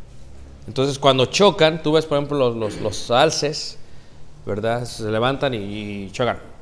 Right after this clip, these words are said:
El que tiene más poder es el que resiste. A veces hasta se rompen los cuernos.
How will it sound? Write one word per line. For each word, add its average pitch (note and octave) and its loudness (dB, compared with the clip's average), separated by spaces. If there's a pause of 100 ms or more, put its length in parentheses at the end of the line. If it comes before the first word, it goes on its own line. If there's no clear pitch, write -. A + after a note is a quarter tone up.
(720)
El A2 -6
que B2 -6
tiene D3 2
más E3+ 2
poder D#3+ 6
es E3 2
el C#3+ 0
que B2+ 0
resiste. A2+ -2
A G#2 2
veces C#3+ 0
hasta C3+ -2
se B2 -2
rompen C3 0
los G#2+ -4 (220)
cuernos. A2 -2